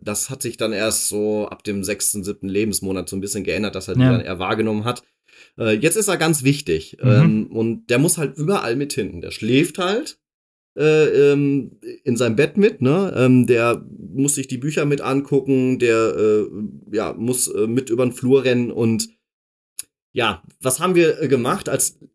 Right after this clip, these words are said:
Speaker 1: Leo in die Kita kam? Das war ja auch das, äh, äh, glaub ich, äh, dieser Endgegner-Gedanke im Kopf, pennt der überhaupt da?
Speaker 2: Ja, klar.
Speaker 1: Äh, und wir haben
Speaker 2: Mhm.
Speaker 1: überlegt, so, okay, wenn damit Leo halt vernünftig in der Kita pennt,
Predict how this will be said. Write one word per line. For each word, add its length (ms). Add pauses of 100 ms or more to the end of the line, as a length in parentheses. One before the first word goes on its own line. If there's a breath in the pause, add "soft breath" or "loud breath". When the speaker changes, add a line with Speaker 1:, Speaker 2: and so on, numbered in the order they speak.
(100)
Speaker 1:
Leo 320
in 160
die 140
Kita 340
kam? 520 (1160)
Das 280
war 100
ja 120
auch 120
das, 280
äh, 560
äh, 40
glaub 180
ich, 140
äh, 220
dieser 360
Endgegner-Gedanke 920
im 80
Kopf, 260 (120)
pennt 220
der 140
überhaupt 460
da? 200 (400)
Speaker 2:
Ja, 320
klar. 360
Speaker 1:
Äh, 40
und 140
wir 120
haben 80
Speaker 2:
Mhm. 60
Speaker 1:
überlegt, 300
so, 120
okay, 280
wenn 140
damit 280
Leo 440
halt 160
vernünftig 400
in 60
der 100
Kita 200
pennt, 380